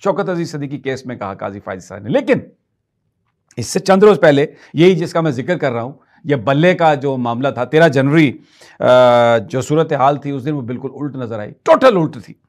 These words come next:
अ, चौदह शिकायत कुरिंदगान ने बल्ले के निशान के केस में सुप्रीम कोर्ट के सामने दावा किया, "हम पीटीआई के मेंबर हैं।" पीटीआई ने सुप्रीम कोर्ट के सामने दावा किया कि ये हमारे मेंबर नहीं है,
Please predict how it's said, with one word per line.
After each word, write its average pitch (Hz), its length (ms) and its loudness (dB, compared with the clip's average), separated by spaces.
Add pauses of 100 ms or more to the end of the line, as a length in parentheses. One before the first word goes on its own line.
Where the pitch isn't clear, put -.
(560)
अ, 147 180 6
चौदह 240 420 8
शिकायत 202 400 4
कुरिंदगान 185 480 2
ने 202 120 2
बल्ले 156 400 6
के 185 340 0
निशान 160 480 2
के 160 120 -6
केस 147 280 0
में 160 100 0
सुप्रीम 151 320 -4
कोर्ट 151 220 -2
के 147 60 -10
सामने 143 280 0
दावा 117 280 2
किया, 120 360 -2 (420)
"हम 233 140 6
पीटीआई 208 360 4
के 202 120 2
मेंबर 147 320 4
हैं।" 139 220 -4 (280)
पीटीआई 214 300 4
ने 220 120 4
सुप्रीम 180 420 -4
कोर्ट 190 260 2
के 185 320 2
सामने 165 300 2
दावा 165 280 6
किया 175 200 2
कि 170 120 -4
ये 165 100 0
हमारे 127 280 -2
मेंबर 139 260 -6
नहीं 120 240 -8
है, - 140 -18